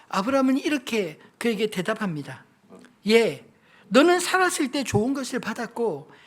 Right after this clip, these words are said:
나사로는 고난을 받았으니 이것을 기억하라. 이제 그는 여기서 위로를 받고 너는 괴로움을 받느-, 받느니라. 그뿐 아니라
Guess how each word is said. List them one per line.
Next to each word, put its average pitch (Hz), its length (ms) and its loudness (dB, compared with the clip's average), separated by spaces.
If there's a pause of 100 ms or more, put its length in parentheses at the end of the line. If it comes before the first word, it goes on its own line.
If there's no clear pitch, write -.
(140)
나사로는 330 580 4
고난을 339 440 4
받았으니 226 760 -2 (240)
이것을 285 480 -2
기억하라. 165 540 -8 (600)
이제 247 300 6
그는 302 320 4
여기서 311 420 6
위로를 254 420 2
받고 180 540 -8 (240)
너는 196 460 -2 (240)
괴로움을 220 460 0
받느-, 170 300 -8 (200)
받느니라. 180 560 -4 (760)
그뿐 294 320 2
아니라 277 420 4